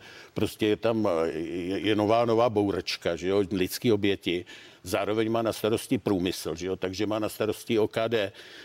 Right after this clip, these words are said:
E, to je, myslím, další problém, který ta vláda musí řešit. Jako, ne,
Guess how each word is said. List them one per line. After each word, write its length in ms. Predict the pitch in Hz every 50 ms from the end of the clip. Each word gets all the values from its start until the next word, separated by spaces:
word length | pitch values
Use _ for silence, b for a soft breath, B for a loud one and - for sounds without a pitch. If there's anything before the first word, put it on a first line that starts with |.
| B B -
E, 140 | 98 104 -
to 180 | - - 120 110
je, 120 | 107 98
myslím, 260 | 104 - - 120 117
další 300 | 117 110 104 - - 185
problém, 400 | 147 - 185 180 175 175 156 123
který 200 | - 131 127 117
ta 120 | - 123 110
vláda 280 | 107 110 107 104 107
musí 300 | 98 104 92 - - 123
řešit. 420 | - 113 101 - - 135 107 - 113
Jako, 280 | 101 - - 120 113 B B B B B -
ne, 200 | 131 113 98